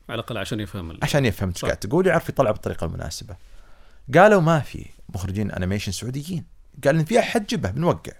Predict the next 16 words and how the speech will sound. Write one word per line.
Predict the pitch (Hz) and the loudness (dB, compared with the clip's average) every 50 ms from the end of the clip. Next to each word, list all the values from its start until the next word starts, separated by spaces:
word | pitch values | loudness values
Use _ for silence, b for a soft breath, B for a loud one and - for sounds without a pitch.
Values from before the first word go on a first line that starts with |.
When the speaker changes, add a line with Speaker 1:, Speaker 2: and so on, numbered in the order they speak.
| - - - - - - - b b b b b b b b b b | -20 -20 -20 -20 -20 -20 -20 b b b b b b b b b b
Speaker 2:
فعلا | - - - - 139 156 190 196 | -4 0 2 4 4 4 4 2
قلت: | 170 190 - | 2 0 2
"خلاص، | - - 127 92 87 - | 4 4 4 4 2 0
بطلع | 117 123 135 - 139 113 | 0 -2 0 0 0 0
بدور." | - 90 78 - - - - | 0 -2 -6 -8 -8 -10 -12
فعلا، | - - - 165 165 160 160 160 160 156 151 127 | -8 -4 -4 -2 0 0 0 0 0 0 -2 -2
آه، | 113 104 - - - - - - b b b b b b b b b b b b b - | -2 -2 -4 -4 -6 -8 -10 -12 b b b b b b b b b b b b b -18
دخلت | - - - 170 156 - - | -8 -2 0 0 0 0 -2
يوتيوب | 135 131 - - 110 113 120 123 127 - - - - - - - - | -4 -4 -4 -4 -4 -4 -4 -6 -8 -10 -10 -12 -12 -16 -18 -14 -12
وأدور، | - - - 110 98 87 85 82 78 | -8 -4 -4 -4 -2 -2 -4 -6 -4
أدور، | 78 87 85 78 85 - | -4 -4 -4 -6 -6 -8
أدور، | - - 123 139 143 147 139 139 | -8 -8 -6 -6 -6 -6 -6 -6
لين | 139 156 147 131 | -4 -4 -4 -4
لقيت، | 117 117 - 139 139 127 - - - - | -6 -8 -6 -6 -6 -8 -8 -10 -12 -10
آه، | 110 95 92 98 - - - b b b b b b b b b b b - | -10 -10 -10 -12 -14 -20 -20 b b b b b b b b b b b -18
واحد | - - 113 117 117 - - 117 104 | -16 -14 -12 -10 -8 -6 -6 -6 -6